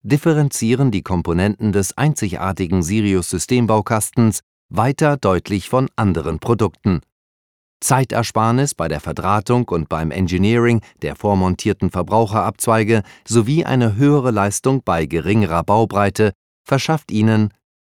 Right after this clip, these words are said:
durch noch besser aufeinander abgestimmte Komponenten enorme Flexibilität im Schaltschrankbau. Wir wünschen Ihnen auch künftig viel Erfolg und einen hohen Nutzen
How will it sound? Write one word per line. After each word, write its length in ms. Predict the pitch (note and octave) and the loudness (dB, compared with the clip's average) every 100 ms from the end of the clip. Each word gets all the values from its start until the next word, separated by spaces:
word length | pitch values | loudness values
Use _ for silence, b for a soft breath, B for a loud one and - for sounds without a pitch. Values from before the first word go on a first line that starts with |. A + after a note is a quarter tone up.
| _ - | _ -12
durch 340 | F2+ G#2+ F#2+ | 0 2 2
noch 220 | B2 D3 - | 2 0 0
besser 320 | B2+ - A#2+ | -2 2 2
aufeinander 560 | A2 F#2+ F#2+ F#2 F2+ | 2 0 0 0 0
abgestimmte 580 | E2+ - F2+ - F#2+ E2+ | -4 -6 -8 -2 -2 -2
Komponenten 840 | - F2+ D#2 F2+ G2+ G#2 G#2 G2+ F#2 _ _ _ _ _ _ _ _ | -4 -4 -2 0 0 0 0 0 0 _ _ _ _ _ _ _ _
enorme 540 | C3+ A#2 C3 C#3+ D3 C#3+ | 2 4 4 2 0 0
Flexibilität 920 | A2+ F#2+ F#2+ E2+ D2+ D2 F2+ F2 - | -2 -2 -4 -4 -4 -6 -2 -4 -2
im 180 | C3+ C3+ | -2 0
Schaltschrankbau. 880 | G2+ F2 - F2+ E2+ F#2+ F2+ D2 _ _ _ _ _ _ _ _ _ _ _ _ - | -2 -2 -4 -4 -2 0 0 -2 _ _ _ _ _ _ _ _ _ _ _ _ 0
Wir 200 | A#2 A2+ | 2 4
wünschen 320 | E3 F3 E3 | 4 4 2
Ihnen 320 | D3 C3 A#2 A2+ | 4 4 4 0
auch 180 | B2 | -4
künftig 540 | - E3+ D#3+ - F#2+ - | 2 2 2 0 -4 -2
viel 200 | E3+ E3 | 0 4
Erfolg 480 | D3 - A#2+ C3 - | 2 2 2 2 0
und 360 | G#2+ G2 - | -2 -2 -4
einen 320 | G2+ G2 F#2 G2 | 0 2 2 2
hohen 300 | D#3 D#3 A2 | 4 4 4
Nutzen 420 | G2 - A2 | 2 0 0